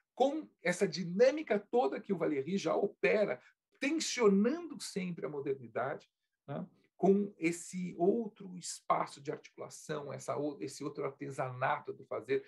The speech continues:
essa outra articulação temporal que a poesia dele,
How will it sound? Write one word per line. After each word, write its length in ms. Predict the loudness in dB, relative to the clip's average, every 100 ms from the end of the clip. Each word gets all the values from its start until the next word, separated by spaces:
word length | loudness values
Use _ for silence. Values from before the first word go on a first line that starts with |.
| -10 -6
essa 300 | -4 0 2
outra 400 | 4 4 2 0
articulação 680 | 0 -4 -16 -16 -10 -12 -8
temporal 880 | -10 -10 -2 0 0 2 2 0 -8 _ _
que 340 | -14 -12 -10 -2
a 160 | 2 2
poesia 580 | 0 -8 -10 -4 2 2
dele, 420 | 0 -10 -10 -14